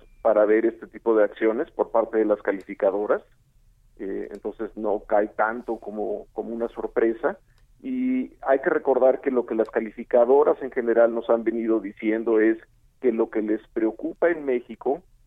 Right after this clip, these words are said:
es el entorno de crecimiento,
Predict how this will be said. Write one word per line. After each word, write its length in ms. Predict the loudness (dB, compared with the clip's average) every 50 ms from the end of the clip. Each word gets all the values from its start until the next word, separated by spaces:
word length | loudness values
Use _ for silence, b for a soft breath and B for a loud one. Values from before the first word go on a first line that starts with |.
| _ _ _ _ _ _ 2
es 160 | 4 4 4 4 2
el 160 | 2 2 2
entorno 500 | 2 0 0 2 2 2 2 2 0 0
de 140 | 0 0 0
crecimiento, 880 | 0 -4 -4 -4 -4 -6 -4 -2 0 0 -2 -2 -4 -8 -12 -14 -14